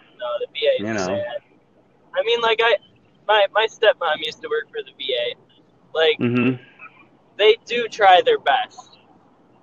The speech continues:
Speaker 1: You know, it's just the pure volume. The government doesn't, I, I think they need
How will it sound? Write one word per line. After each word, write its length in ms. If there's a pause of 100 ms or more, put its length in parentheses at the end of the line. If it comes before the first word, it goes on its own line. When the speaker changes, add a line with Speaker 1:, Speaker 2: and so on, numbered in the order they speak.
(140)
Speaker 1:
You 200
know, 180
it's 320
just 320 (340)
the 60
pure 380
volume. 520 (560)
The 80
government 540
doesn't, 360 (720)
I, 200
I 120
think 220
they 120
need 200